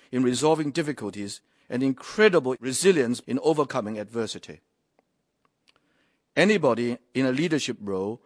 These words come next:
will know that you are only as good as a team you lead. The people of Hong Kong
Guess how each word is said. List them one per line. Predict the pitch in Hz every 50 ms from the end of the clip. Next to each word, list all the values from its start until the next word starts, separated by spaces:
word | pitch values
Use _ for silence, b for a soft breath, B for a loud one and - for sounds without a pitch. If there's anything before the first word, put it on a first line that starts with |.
| _ _
will | - 127 135 131
know | 135 135 135 139 143 b b b b
that | - 131 127
you | 131 143
are | 135 135 - -
only | 139 156 170 175 180
as | 147 143 131 -
good | - - 127 120 127 - _ _ _
as | - 127 117
a | 131
team | 123 - - 120 117 120 117 117
you | 117 117 117
lead. | 113 123 151 143 104 - - - _ _ _ _ _ _ _ _ _ _ _ _ _ _ _ _ _
The | - 113
people | - - 156 160 156 190
of | 165 135
Hong | 117 135 117 110 113
Kong | - 113 110 104 110